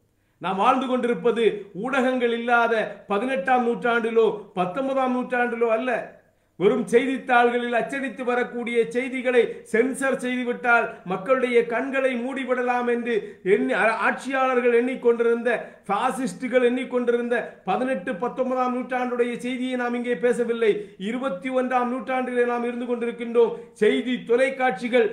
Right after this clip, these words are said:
twenty-four into seven என்கின்ற அடிப்படையில் தங்களுடைய செய்திகளை விளம்பரப்படுத்தக்கூடிய, வெளியிடக்கூடிய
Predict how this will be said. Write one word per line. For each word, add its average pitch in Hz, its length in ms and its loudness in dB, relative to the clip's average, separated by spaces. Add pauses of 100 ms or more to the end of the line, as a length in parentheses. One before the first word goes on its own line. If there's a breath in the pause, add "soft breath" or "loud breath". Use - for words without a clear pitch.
(200)
twenty-four 254 580 2 (100)
into 247 200 -2 (140)
seven 269 300 0
என்கின்ற 254 300 -2
அடிப்படையில் 240 560 0 (160)
தங்களுடைய 240 400 6 (140)
செய்திகளை 262 560 2
விளம்பரப்படுத்தக்கூடிய, 247 1120 -2 (240 loud breath)
வெளியிடக்கூடிய 254 760 0